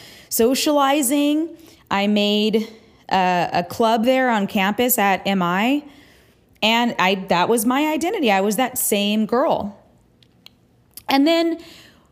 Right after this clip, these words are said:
when I got out of the structure of school, when I graduated college,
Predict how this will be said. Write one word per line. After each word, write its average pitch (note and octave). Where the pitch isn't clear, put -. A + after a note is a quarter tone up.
when D#4
I C4
got G#3+
out F4+
of G3
the G3
structure G#3
of F#3
school, F3+
when G3+
I F#3
graduated F#3
college, A#3+